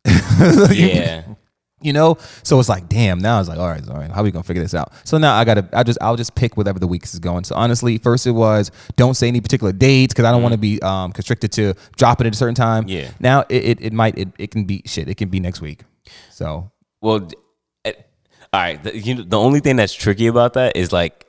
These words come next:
Speaker 2: current events and things and whatnot.
Speaker 1: Yeah, exactly.
Speaker 2: But all I'm gonna say is, uh,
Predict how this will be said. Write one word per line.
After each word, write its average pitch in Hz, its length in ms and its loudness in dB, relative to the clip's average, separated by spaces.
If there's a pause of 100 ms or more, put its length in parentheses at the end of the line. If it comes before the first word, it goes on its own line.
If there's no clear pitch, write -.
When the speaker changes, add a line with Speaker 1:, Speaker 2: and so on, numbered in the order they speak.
(140)
Speaker 2:
current 104 340 0
events 90 380 -4
and 87 160 -6
things 87 420 -6
and 85 140 -8
whatnot. 82 260 -6
Speaker 1:
Yeah, 127 180 2
exactly. 104 600 0
Speaker 2:
But 92 80 -14 (560)
all 107 180 -4
I'm 123 80 -6
gonna 120 100 -8
say 107 280 -4
is, 98 260 -8
uh, 90 560 -2